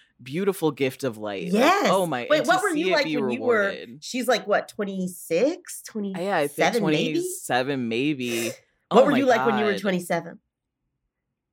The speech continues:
Speaker 1: I did, I did, I don't know. I just
Speaker 2: Okay.
Speaker 1: was, I was in Chicago. I was drinking a lot. I was very, like, it's about s-, living in the today. So you have things to
Speaker 2: <laughs>
Speaker 1: experience.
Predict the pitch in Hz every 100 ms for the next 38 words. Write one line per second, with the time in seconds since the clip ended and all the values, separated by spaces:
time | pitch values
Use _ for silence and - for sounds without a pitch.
0 | _ _ _ _ - 185 214 175 208 190
1 | 214 190 196 180 151 120 117 110 113 -
2 | 170 160 165 185 151 131 143 156 156 151
3 | 151 - 139 139 131 127 139 139 127 127
4 | 135 - 131 127 135 127 127 127 127 131
5 | 120 123 127 117 123 123 127 127 123 117
6 | 120 - _ _ _ _ _ _ 143 131
7 | 156 165 - 190 165 143 - 175 226 214
8 | 214 185 151 - - 131 - 151 165 180
9 | 170 143 - 143 160 165 147 254 175 175
10 | 285 190 147 135 - 285 - 196 214 202
11 | 180 160 151 143 135 131